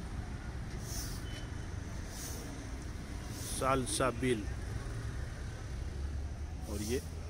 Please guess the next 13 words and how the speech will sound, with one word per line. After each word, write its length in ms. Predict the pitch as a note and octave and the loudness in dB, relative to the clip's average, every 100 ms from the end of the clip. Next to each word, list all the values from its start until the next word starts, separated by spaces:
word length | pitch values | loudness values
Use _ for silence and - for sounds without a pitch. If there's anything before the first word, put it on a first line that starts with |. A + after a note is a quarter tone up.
| - | -2
सामने 680 | - - A2 A2+ A#2 A#2+ A#2+ | 0 0 4 4 6 6 6
का। 140 | C3+ - - - - - - - - - - - - - - - - - - - - - - - - - B2 | 4 0 -4 -6 -4 -6 -6 -6 -4 -4 -4 -6 -6 -6 -6 -4 -4 -4 -4 -4 -4 -2 -2 -2 -4 -2 2
आइए 260 | B2 B2+ - - - - - - - - - - - - A#2+ | 4 4 2 -4 -4 -6 -6 -6 -6 -6 -6 -4 -6 -4 4
और 200 | A#2+ B2 | 6 6
अंदर 280 | A#2+ A#2 A#2+ | 6 6 4
चलते 300 | A#2+ G#2 A2+ | 4 2 2
हैं। 140 | A2+ - - - - - - - - - - - - - - A#2+ | 2 0 -2 -4 -2 -2 -2 -4 -6 -6 -4 -4 -4 -2 -2 2
ये 180 | A#2+ | 6
यहाँ 260 | A#2+ A2+ A2 | 6 6 4
पर 160 | - B2 - A#2+ | 4 2 2 2
गार्ड 200 | A2+ A#2 | 4 4
साहब 260 | A2+ A#2+ A2+ | 6 6 6
हैं। 120 | A2+ | 4